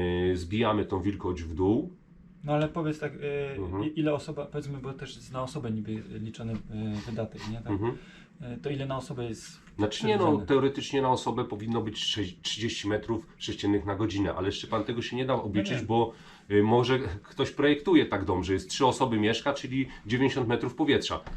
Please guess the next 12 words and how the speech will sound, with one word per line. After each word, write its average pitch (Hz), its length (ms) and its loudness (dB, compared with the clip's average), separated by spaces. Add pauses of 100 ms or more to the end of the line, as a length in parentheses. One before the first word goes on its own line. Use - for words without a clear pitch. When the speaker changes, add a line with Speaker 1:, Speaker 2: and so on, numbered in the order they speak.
(300)
Speaker 2:
No, 175 60 0
ale 139 80 10
Speaker 1:
Teoretycznie 160 440 8
Speaker 2:
chodzi, 202 120 10
Speaker 1:
by 214 60 6
się 185 60 4
Speaker 2:
chodziły 190 140 4
trzy - 260 -2
osoby, 165 300 -2
to 170 80 -4
jest 147 100 -6
dziewięćdziesiąt 151 360 0